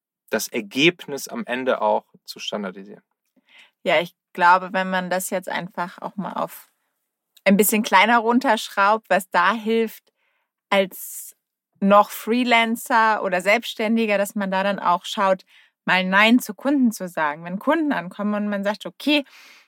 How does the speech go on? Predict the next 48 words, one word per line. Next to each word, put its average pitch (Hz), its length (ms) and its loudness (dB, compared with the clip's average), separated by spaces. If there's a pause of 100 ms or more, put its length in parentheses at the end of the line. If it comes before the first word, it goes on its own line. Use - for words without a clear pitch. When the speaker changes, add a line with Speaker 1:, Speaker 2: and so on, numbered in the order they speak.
Speaker 2:
man 208 140 2
freut - 340 0
sich 330 140 -6
erstmal, 214 440 0
dass 214 220 -2
Anfragen 196 600 0
reinkommen 196 600 0
und 247 60 2
dass 233 160 -4
man 220 460 0
M-, 185 320 -4
Möglichkeiten 247 800 0
bekommt, 233 380 -4
für, 226 280 -4
für - 140 -4
andere 214 220 -2
Menschen 208 300 -4
zu - 140 -10
arbeiten, 220 640 4 (380)
aber 214 200 4
dass 208 160 -4
man 226 120 2
sich 220 140 -6
dann 214 200 2
auch 226 200 -2
wirklich 214 320 -4
überlegt, 202 560 0 (640)
ist 262 260 2
das 262 220 4
jetzt - 540 -4 (100)
ein 220 220 4
Kunde, 233 580 2
der 214 420 2
in 240 260 6
mein 214 260 2
Produkt 214 460 -4
passt, 190 360 -4
für 220 100 -6
den 226 180 0
ich 233 120 -2
überhaupt 214 320 -2
was 202 140 -6
machen 226 260 0
möchte? 185 240 -6
Ist 220 140 -6
das 233 120 -4
noch 214 180 -4
ein, 214 180 -2